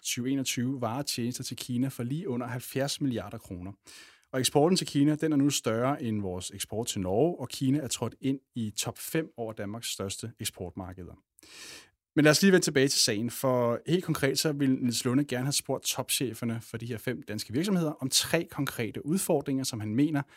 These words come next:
at man som virksomhed skal tage stilling til i dag, hvis man går ind på det kinesiske marked. Den første udfordring, det er Kinas erhvervspolitiske plan, der hedder Made in China, som har til formål at gøre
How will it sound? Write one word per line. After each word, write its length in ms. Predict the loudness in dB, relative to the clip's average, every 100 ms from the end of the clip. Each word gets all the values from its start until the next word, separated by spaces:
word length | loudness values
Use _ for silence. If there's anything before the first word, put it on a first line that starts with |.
| -20 _ -2
at 100 | 0
man 140 | 0
som 160 | 0 -2
virksomhed 440 | 0 0 0 -2 -6 -4
skal 340 | 0 0 -2 -4
tage 140 | -4
stilling 320 | -2 0 -2
til 100 | -2
i 40 | -2
dag, 180 | -2 -2
hvis 200 | -4 -2
man 220 | 0 0 -2 _ -20 -6
går 100 | -4
ind 100 | -4
på 80 |
det 100 | -6
kinesiske 460 | -4 -4 -4 -8 -8
marked. 280 | -8 -8 -16 _ _ -20 -20 -20 -20 -20 -20 -20 _
Den 100 | 6
første 260 | 10 10 8
udfordring, 500 | 6 6 4 2 0 _
det 280 | 2 2 0
er 280 | -2 0 -2
Kinas 480 | -2 4 4 4 0
erhvervspolitiske 840 | 0 2 2 -2 -4 -4 -6 -6
plan, 220 | -2 -2
der 60 | -2
hedder 120 | -2
Made 200 | 0 0
in 80 | 0
China, 460 | 2 2 2 0 -2
som 220 | -2 0
har 120 | -2
til 120 | -6
formål 400 | -2 0 0 0
at 60 | -2
gøre 220 | -2 -2